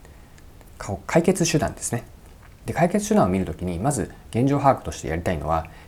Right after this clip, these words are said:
既存のすでにある解決手段は何かなんですね。で、これは自分たちが提供している手段もあれば、他の競合プレイヤーがすでに提供しているソリューションも含みます。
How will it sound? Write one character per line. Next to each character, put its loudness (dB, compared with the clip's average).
既 4
存 4
の 4
す 0
で 4
に 2
あ 0
る -4
解 0
決 -4
手 0
段 0
は -2
何 2
か -8
な -10
ん -12
で -12
す -8
ね。 -6
で、 -2
こ 6
れ 6
は 8
自 2
分 6
た 2
ち -6
が -2
提 0
供 -2
し -6
て -2
い 0
る -2
手 -2
段 0
も -4
あ -4
れ -6
ば、 -2
他 -2
の -2
競 4
合 4
プ 0
レ 4
イ 2
ヤ -2
ー -4
が 0
す -2
で 0
に -4
提 -2
供 -6
し -8
て -2
い 0
る 0
ソ -2
リ 2
ュ 0
ー -4
シ -4
ョ -4
ン -2
も 0
含 -10
み -10
ま -8
す。 -8